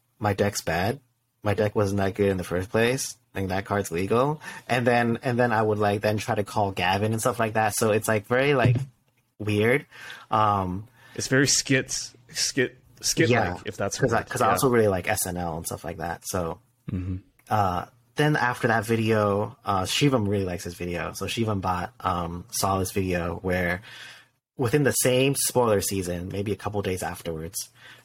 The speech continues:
Speaker 1: they printed Jewel Lotus. Um, and, and
Speaker 2: I
Speaker 1: Jewel
Speaker 2: remember that,
Speaker 1: Lotus
Speaker 2: yeah.
Speaker 1: changes everything because Jewel Lotus, you know, is a free ritual for three and just saves three mana, right? So that, that even though there's a printing opposition agent, I also get a little faster.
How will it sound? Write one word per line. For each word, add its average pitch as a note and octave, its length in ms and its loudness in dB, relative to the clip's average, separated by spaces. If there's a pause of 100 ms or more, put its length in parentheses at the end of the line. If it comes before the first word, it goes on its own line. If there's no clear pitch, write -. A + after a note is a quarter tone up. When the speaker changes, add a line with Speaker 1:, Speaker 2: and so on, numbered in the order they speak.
Speaker 1:
they G#2 160 2
printed A2+ 500 0
Jewel F#2+ 360 0
Lotus. C#2+ 340 -8 (580)
Um, F#2+ 480 -2 (280)
and, F#2+ 380 -4
and G#2 100 -2
Speaker 2:
I F#2+ 120 4
Speaker 1:
Jewel D#3 200 6
Speaker 2:
remember F#2+ 160 4
that, C3+ 120 6
Speaker 1:
Lotus G2 120 4
Speaker 2:
yeah. F2 140 2
Speaker 1:
changes C3 440 0
everything A2 540 -4
because A#2+ 240 -2
Jewel E3+ 220 2
Lotus, D3+ 300 4 (320)
you C#3+ 80 0
know, C3 160 6
is B2+ 120 0
a B2 60 2
free D3 240 0
ritual C3 360 2
for A#2 140 -2
three B2 300 -2
and G2 100 -2
just A#2+ 180 -2
saves G#2 200 0
three G2+ 160 -2
mana, F#2 340 -6
right? F2+ 220 -8
So - 120 -8
that, G2 300 -2
that F#2+ 240 -4 (260)
even C3 300 2
though A2 240 4
there's G2+ 180 0
a G#2 40 -6
printing G2+ 320 -4
opposition A2 500 0
agent, B2+ 420 2
I A2 140 -2
also G2+ 240 -2
get G2 100 -4
a F2+ 40 -2
little E2+ 160 -6
faster. E2+ 560 -8